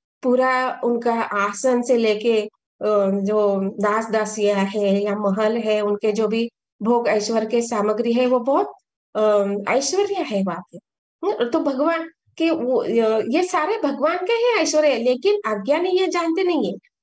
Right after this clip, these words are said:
वो, अ, अज्ञान के कारण लोग क्या सोचते हैं कि ऐसे ऐश्वर्य मिल, ऐसा, अ, प्राप्ति जब हम होती है तो हम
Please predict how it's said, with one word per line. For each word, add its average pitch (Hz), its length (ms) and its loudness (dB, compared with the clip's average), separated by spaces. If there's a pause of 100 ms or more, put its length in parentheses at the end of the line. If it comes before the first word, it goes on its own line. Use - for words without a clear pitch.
(100)
वो, 294 100 2
अ, - 280 -2 (460)
अज्ञान 285 340 0
के 359 120 -2
कारण 262 500 -2 (280)
लोग 294 320 0
क्या 381 120 0
सोचते 381 320 -2
हैं 392 80 0
कि 381 60 0
ऐसे 247 420 0
ऐश्वर्य 339 480 -2
मिल, 294 320 2 (240)
ऐसा, 277 480 2
अ, 226 400 -4
प्राप्ति 233 560 -2
जब 330 160 2
हम 269 240 -2
होती 277 260 2
है 370 100 2
तो 277 200 -6
हम - 120 -2